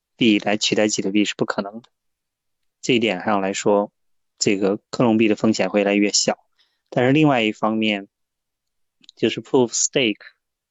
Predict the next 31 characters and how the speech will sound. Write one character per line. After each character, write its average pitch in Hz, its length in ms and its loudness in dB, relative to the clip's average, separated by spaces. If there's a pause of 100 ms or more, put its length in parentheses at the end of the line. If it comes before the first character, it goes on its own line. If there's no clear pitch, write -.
(540)
呃， 113 200 0
这 127 220 0
类 113 200 2
币 101 380 -2 (320)
有 107 240 2
可 - 160 -4
能 92 320 -6 (680)
取 - 240 -2
代 92 220 -2
它。 - 340 -10 (140)
你， 107 140 -10
你， 107 220 -8
你 117 140 -6
关 117 200 -4
心 120 140 -6
的， 113 80 -2
比 107 80 -6
如 104 60 -4
说 110 140 -4
Tezos， 120 440 -4 (840)
嗯， 101 500 -8 (300)
我 107 120 -4
大 107 200 -4
概， 113 100 0 (120)
大 117 140 -4
概 113 140 -2
有 104 140 2
一 98 120 0
万 113 200 -2
个 104 120 -10
Tezos， 104 420 -12